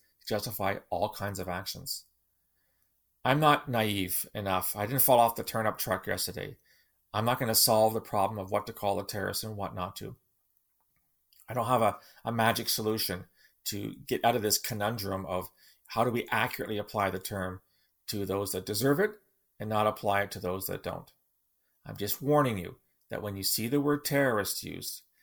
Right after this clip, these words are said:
you ask yourself, who's using the term and to what end? Are these really terrorists or are they something else? Looking at the Skrull,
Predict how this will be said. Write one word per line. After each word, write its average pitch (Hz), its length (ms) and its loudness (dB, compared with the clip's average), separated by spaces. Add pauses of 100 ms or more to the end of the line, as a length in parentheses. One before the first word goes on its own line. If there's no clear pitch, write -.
(180)
you 107 140 0
ask 110 280 2
yourself, 92 460 0 (420)
who's 120 260 -2
using 156 300 2
the 185 80 0
term 170 440 0 (640)
and 104 160 -2
to 113 100 -4
what 101 340 0
end? 90 280 -6 (200)
Are 92 140 -6
these 90 240 -6 (120)
really 110 340 -2
terrorists 196 800 -4 (240)
or 113 220 4
are 113 60 2
they 107 120 2
something 101 440 -2
else? - 400 -8 (840)
Looking 131 320 0
at 113 140 2
the - 80 -2
Skrull, 190 720 4